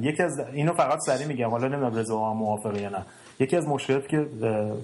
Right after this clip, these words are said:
یکی از نقاط قوت مورینیو پارسال این بود که حالا هفته پیشم گفتم، اینه که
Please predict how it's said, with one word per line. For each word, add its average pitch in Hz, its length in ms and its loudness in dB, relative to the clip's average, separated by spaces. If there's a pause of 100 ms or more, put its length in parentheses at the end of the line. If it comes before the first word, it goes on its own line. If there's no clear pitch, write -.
(280)
یکی 139 260 4
از 151 120 2
نقاط 135 300 2
قوت 131 440 2
مورینیو 127 460 2
پارسال 123 380 0
این 135 120 0
بود 131 140 -2
که 123 220 0 (100)
حالا 110 200 2
هفته 107 240 0
پیشم 120 280 0
گفتم، 127 300 0
اینه 135 140 0
که 139 200 0